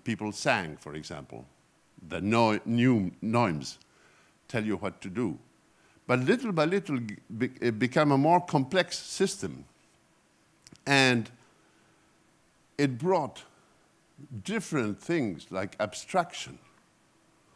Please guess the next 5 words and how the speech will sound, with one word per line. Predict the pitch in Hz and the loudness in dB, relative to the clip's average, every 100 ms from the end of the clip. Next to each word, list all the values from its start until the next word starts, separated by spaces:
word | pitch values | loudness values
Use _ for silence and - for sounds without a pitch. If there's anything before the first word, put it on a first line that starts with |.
| _ _ | _ _
polyphony, | 117 135 180 131 104 78 71 _ | 2 2 2 -2 -4 -6 -10 _
symphony | - - - 185 - 120 90 71 - _ _ _ _ _ | -16 -10 0 0 2 -2 -4 -8 -18 _ _ _ _ _
is | - 123 | -4 -2
impossible | 135 131 - 170 165 135 87 82 | 0 0 2 2 2 -4 -6 -8
without | 80 90 87 - | -4 -2 -2 -6